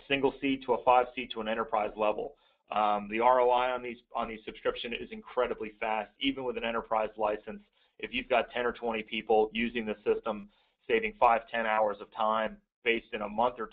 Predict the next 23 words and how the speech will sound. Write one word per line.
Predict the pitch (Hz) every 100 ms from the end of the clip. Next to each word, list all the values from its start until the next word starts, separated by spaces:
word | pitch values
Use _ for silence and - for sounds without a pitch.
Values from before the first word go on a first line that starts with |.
| -
two, | 135 110 98 -
you've | 113 113
almost | 113 104 -
paid | 107 -
for |
the | 104
entire | 101 - 98 95
subscription. | 98 - - - - - _ _ _ -
You | 107
guys | 110 107 -
can | 104
use | 101 113 107
this | 113 110 - _ _ - _
firm-wide, | 139 131 127 127 123 120 -
project-specific. | 131 127 120 - 113 - 113 - 110 - _ _ -
All | 120
those | 123 117 -
things | 110 107
are | 113
up | -
to | 110
you | 110
guys. | 110 107 104